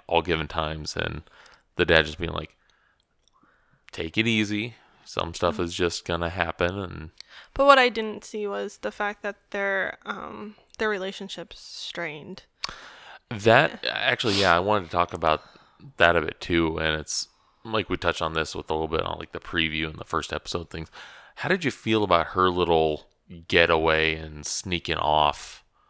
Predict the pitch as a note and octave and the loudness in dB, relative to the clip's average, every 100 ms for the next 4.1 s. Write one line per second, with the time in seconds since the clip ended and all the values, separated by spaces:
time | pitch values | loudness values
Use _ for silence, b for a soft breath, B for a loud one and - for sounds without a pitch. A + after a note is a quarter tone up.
0 | _ _ _ _ _ _ _ _ _ _ | _ _ _ _ _ _ _ _ _ _
1 | _ _ _ _ _ _ _ G#2 E2+ F2 | _ _ _ _ _ _ _ -4 0 2
2 | D#2 - - D#2 D#2+ D2+ D2+ D2 D#2 D#2 | 0 0 6 8 8 2 0 -4 -8 -6
3 | D#2 D#2+ - D#2 C#2+ - D#2 - - - | -8 -10 -8 -8 -6 -8 -8 -8 -10 -10
4 | - | -14